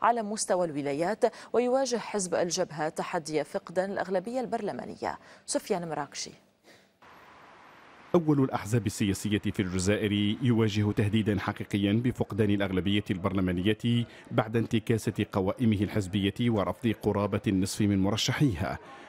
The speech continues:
Speaker 2: وثيقة مسربة من السلطة المستقلة للانتخابات تظهر رفض ملف الأمين العام للحزب من دون ذكر الأسباب والتعليل،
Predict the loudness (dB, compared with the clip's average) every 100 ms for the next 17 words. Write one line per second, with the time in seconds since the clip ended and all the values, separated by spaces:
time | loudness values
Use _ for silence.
0 | -10 -6 -4 -4 -2 0 2 2 0 -2
1 | 0 0 0 2 2 2 -2 -2 -2 -2
2 | -2 -2 -4 -2 -2 -2 -2 -2 -2 -4
3 | -2 0 0 0 -2 -4 -16 0 2 4
4 | 4 4 2 0 -4 -4 -2 2 4 4
5 | 2 -2 0 0 2 0 0 2 4 4
6 | 2 0 0 -2 -4 2 0 0 -10 2
7 | 2 4 4 4 2 0 -2 -2 -2 2
8 | 2 4 0 0 -2 0 0 0